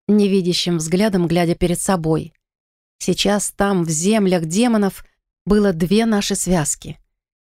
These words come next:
Реда и Шая. Как они? Всё ли у них нормально? «Тебе не стоит здесь стоять одной», заметил Итан, подходя ближе. Наверное, впервые за столько недель.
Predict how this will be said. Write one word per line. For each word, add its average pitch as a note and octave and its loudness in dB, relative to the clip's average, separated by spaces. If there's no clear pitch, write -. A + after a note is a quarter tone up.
Реда G3 0
и G3 0
Шая. D#3 -4
Как A3 -2
они? D#3 -6
Всё G3+ 0
ли G3 2
у G3+ 2
них G#3 -2
нормально? F#3 -2
«Тебе F#3 2
не F#3 2
стоит G3+ -2
здесь F3 -2
стоять E3 -2
одной», D#3 0
заметил E3 0
Итан, G#3 -2
подходя E3 0
ближе. D#3 -2
Наверное, F3 2
впервые F#3 0
за D#3+ -2
столько E3 -2
недель. D#3 0